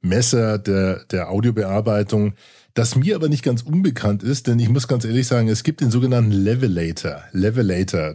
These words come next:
das könnt ihr euch mal aufschreiben, denn Levelator wurde damals zweitausendfünf auf der Portable Media Expo vorgestellt. Das ist ein ganz kleines Programm,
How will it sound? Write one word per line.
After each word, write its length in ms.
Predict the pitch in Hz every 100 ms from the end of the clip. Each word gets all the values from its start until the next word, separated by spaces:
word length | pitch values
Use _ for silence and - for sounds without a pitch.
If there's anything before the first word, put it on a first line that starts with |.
| 82
das 200 | 95 -
könnt 220 | 120 131
ihr 120 | 113
euch 120 | 110
mal 100 | 110
aufschreiben, 460 | 104 127 101 98 120
denn 180 | 117 101
Levelator 640 | 104 123 117 113 117 101
wurde 180 | 107 98
damals 360 | 101 107 120 -
zweitausendfünf 1400 | 113 123 117 104 98 101 104 95 - 160 151 175 - _ _ _ _ _
auf 240 | - 113 117
der 160 | 117
Portable 680 | 107 - 113 131 131 117 107
Media 340 | 104 123 135 -
Expo 500 | 104 - - 101 95
vorgestellt. 720 | 90 87 90 104 - 104 123
Das 100 | 120
ist 60 |
ein 120 | 107 98
ganz 280 | 170 247
kleines 320 | - 139 120 -
Programm, 540 | 98 - 98 156